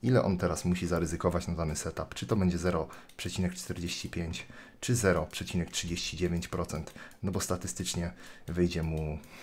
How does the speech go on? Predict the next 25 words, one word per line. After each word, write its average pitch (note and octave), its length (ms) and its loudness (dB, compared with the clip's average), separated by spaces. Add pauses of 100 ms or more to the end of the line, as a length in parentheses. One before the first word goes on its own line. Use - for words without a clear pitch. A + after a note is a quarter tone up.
(140)
<laughs> - 500 -2
dajmy F2+ 220 2
na F2+ 80 6
to, F2+ 120 0
kilka F2+ 300 2
procent F2 420 -2 (380)
zysku E2 360 0
więcej E2 280 0
w D#2 80 -2
miesiącu, D#2+ 500 -2 (540)
zamiast F#2+ 300 2
skupić B2 340 0
się G2+ 120 2
na F2+ 120 6
realizacji F2+ 760 2 (760)
tego, G#2 260 0
co - 60 -4
sobie E2 280 -4
założył. D2 380 -6 (1160)
Dzisiaj B2 360 2
jest F#2+ 180 2
straszna A#2+ 580 2
nagonka F#2 420 2
na E2+ 260 0
optymalizowanie. F2+ 840 0